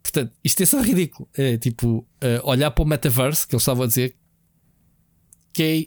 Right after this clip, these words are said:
que é isto, que é, os consumidores estão a investir mais tempo nos mundos virtuais. Estamos a falar da Square Enix, que é uma empresa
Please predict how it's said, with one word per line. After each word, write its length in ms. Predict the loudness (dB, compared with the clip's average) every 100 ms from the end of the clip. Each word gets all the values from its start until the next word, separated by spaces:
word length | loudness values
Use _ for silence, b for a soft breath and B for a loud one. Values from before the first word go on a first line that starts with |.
| -4
que 120 | -2
é 20 |
isto, 280 | -2 -4 -8
que 120 | -6
é, 160 | -4 -6
os 140 | -6
consumidores 480 | -2 -2 0 -2 0
estão 100 | -2
a 20 |
investir 240 | -2 -4
mais 180 | -4 -2
tempo 200 | -2 -4
nos 140 | -2 -2
mundos 220 | -2 -2
virtuais. 600 | -2 -4 -2 -2 -4 -8 _ b b b b b b b b b b _
Estamos 280 | -2 2 2
a 60 |
falar 200 | 2 0
da 280 | -2 -4 -2
Square 240 | 0 0
Enix, 300 | 0 0 0
que 120 | -2 -2
é 220 | -2 -4
uma 340 | -2 0 0 -2
empresa 920 | -2 -2 2 2 2 0 -2 -4 -6